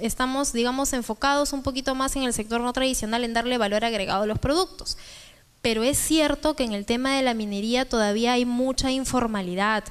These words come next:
¿Por qué? Porque es un proceso. Yo, para poder, eh, extraer minerales, tengo que contar con un permiso, con una concesión, ¿ya? Hay una, hay una ley para las empresas más pequeñitas,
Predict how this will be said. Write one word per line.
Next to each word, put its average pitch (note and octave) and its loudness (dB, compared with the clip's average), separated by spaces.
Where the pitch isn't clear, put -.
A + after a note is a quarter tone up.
¿Por G#3 2
qué? A#3 0
Porque G#3+ 0
es C4 0
un D#4+ -4
proceso. B3 0
Yo, D4 2
para A#3+ 2
poder, B3+ 2
eh, G#3 -2
extraer A#3 0
minerales, A#3 2
tengo C4 0
que C#4 -4
contar A3+ -2
con A#3 0
un A3+ -2
permiso, A3+ 0
con A3 2
una B3 2
concesión, A3 0
¿ya? G3+ 0
Hay D#4+ 2
una, F#4 0
hay E4+ 0
una F4+ 0
ley C4+ 2
para C4+ 0
las G3+ 0
empresas A#3 0
más A#3+ 0
pequeñitas, A3 -4